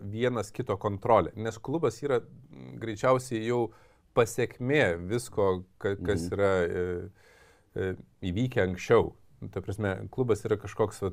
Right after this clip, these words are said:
Speaker 1: toks išsilaisvinimo, pra-, prasiveržimo vieta, kur, kur
Speaker 2: Taip.
Speaker 1: jau išsiveržia abiejų emocijos. Ieškočiau, kur prasideda, mm, vienas kito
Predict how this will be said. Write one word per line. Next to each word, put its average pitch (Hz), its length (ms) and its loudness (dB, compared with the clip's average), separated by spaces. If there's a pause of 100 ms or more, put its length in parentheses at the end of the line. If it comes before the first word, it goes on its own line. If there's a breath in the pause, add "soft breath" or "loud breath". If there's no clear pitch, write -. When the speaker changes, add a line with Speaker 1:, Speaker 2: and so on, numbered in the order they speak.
(180)
Speaker 1:
toks - 260 -8
išsilaisvinimo, 95 840 2
pra-, 92 180 -4
prasiveržimo 90 680 -2
vieta, 85 260 0
kur, 87 180 -10
kur - 140 -4
Speaker 2:
Taip. 85 80 4
Speaker 1:
jau 85 240 0
išsiveržia 87 560 0
abiejų 87 320 2
emocijos. 104 400 0
Ieškočiau, 151 920 0
kur - 160 -4
prasideda, 107 560 0
mm, 101 680 -10
vienas 107 380 -2
kito 104 300 2